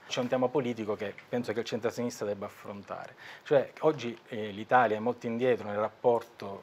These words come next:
eh, tra il finanziamento della sanità pubblica e il pil rispetto all'Europa, ed è molto calato negli ultimi anni, e il calo inizia nel duemilaundici duemiladodici col governo Monti e prosegue però con tutti i governi anche di centrosinistra.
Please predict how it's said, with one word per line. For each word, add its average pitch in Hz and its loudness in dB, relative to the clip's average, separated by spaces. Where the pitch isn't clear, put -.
eh, 104 -12
tra 110 0
il 107 0
finanziamento 117 -4
della 110 0
sanità 110 -2
pubblica 107 -6
e 131 0
il 147 -6
pil 113 -6
rispetto 107 -4
all'Europa, 104 -2
ed 120 -8
è 127 8
molto 143 4
calato 131 10
negli 107 -4
ultimi 156 -2
anni, 120 4
e 165 4
il 165 -4
calo 123 6
inizia 123 -4
nel 110 -6
duemilaundici 117 -2
duemiladodici 110 0
col 104 -4
governo 107 -4
Monti 95 -10
e 165 0
prosegue 139 2
però 127 4
con 120 -4
tutti 123 -12
i - -10
governi 123 -2
anche 135 -4
di 113 -8
centrosinistra. 113 -10